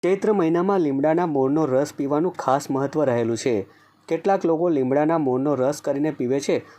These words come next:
તો કેટલાક લોકો લીમડાના કુમળા પાનનો રસ પણ પીવે છે. આયુર્વેદમાં જણાવ્યા પ્રમાણે ચૈત્ર મહિનામાં લીમડાના મૂળનો રસ પીવાથી અનેક ફાયદા થાય છે.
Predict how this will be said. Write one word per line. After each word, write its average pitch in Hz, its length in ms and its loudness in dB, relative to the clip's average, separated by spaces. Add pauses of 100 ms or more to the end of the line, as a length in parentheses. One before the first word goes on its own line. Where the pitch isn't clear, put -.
(120)
તો 175 100 -4
કેટલાક 156 440 -2
લોકો 151 220 0
લીમડાના 143 480 0
કુમળા 131 340 -2
પાનનો 127 400 0
રસ 127 220 0
પણ 175 140 -6
પીવે 120 280 -2
છે. 107 260 -2 (500)
આયુર્વેદમાં 190 540 2
જણાવ્યા 135 380 2
પ્રમાણે 139 440 0 (260)
ચૈત્ર 180 320 -2
મહિનામાં 165 480 0
લીમડાના 147 480 0
મૂળનો 135 360 -2
રસ 127 240 -2
પીવાથી 139 420 -2
અનેક 139 360 -4
ફાયદા 127 280 -2
થાય 113 260 -4
છે. 107 300 -4